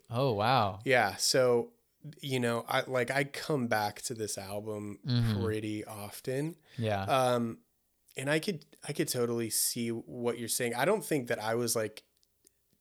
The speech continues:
Speaker 2: s-, like, instantly hooked by it.
Speaker 1: Yeah.
Speaker 2: But it's sort of like, it's been a little bit like Modest Mouse for me. Like,
Speaker 1: Mm-hmm.
Speaker 2: you know, it's, like, a very slow burn of, like, you just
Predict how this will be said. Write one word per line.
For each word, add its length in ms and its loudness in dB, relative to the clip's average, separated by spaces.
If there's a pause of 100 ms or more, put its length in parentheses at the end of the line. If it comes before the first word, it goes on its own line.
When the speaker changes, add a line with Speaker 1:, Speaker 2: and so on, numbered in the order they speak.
(160)
Speaker 2:
s-, 280 0
like, 300 -4
instantly 560 -2
hooked 360 -6
by 180 0
it. 320 -2
Speaker 1:
Yeah. 280 4 (140)
Speaker 2:
But 120 2
it's 340 2
sort 220 4
of 120 0
like, 380 2 (640)
it's 160 -2
been 200 0
a 60 4
little 220 2
bit 160 0
like 200 -2
Modest 440 -2
Mouse 280 -2
for 160 -2
me. 240 0
Like, 200 4
Speaker 1:
Mm-hmm. 280 4 (100)
Speaker 2:
you 180 -8
know, 180 -4
it's, 280 -6
like, 220 -2
a 40 0
very 320 -2
slow 500 -2
burn 400 -2
of, 160 -4
like, 320 -6
you 60 -14
just 520 -4